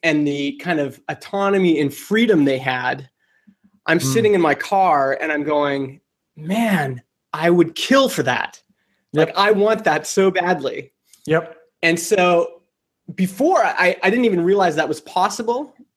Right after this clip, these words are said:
Speaker 1: You know, I thought, like, you just have to go to work and doesn't matter, you know, and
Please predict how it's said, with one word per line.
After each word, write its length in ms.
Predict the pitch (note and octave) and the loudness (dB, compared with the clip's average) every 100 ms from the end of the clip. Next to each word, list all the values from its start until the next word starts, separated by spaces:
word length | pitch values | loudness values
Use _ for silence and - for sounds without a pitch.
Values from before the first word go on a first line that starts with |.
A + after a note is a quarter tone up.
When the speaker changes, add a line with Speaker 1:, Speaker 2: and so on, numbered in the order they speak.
| - | -4
Speaker 1:
You 80 | F#3 | 0
know, 200 | G3 G3+ | 2 2
I 140 | D#3+ | 0
thought, 420 | - F3 D#3+ - | 2 2 2 0
like, 220 | E3 C#3+ - | 0 0 -4
you 200 | F3 D#3+ | -4 -2
just 240 | D#3 F3 | 0 -2
have 220 | F3+ E3 - | -2 -2 -2
to 80 | |
go 120 | D#3+ E3 | 0 2
to 80 | |
work 500 | D#3 D#3 D#3+ D#3+ - _ - | 2 2 2 -2 -14 _ -2
and 320 | C#3+ C#3 C3+ - - | 0 0 -4 -16 -4
doesn't 240 | E3 D#3+ | -2 0
matter, 500 | E3 D#3 D#3 D#3 C#3 - | 2 2 2 0 -2 -8
you 140 | - D3 | -4 0
know, 220 | C#3+ D3+ | 0 0
and 240 | C#3+ C#3+ | -2 -4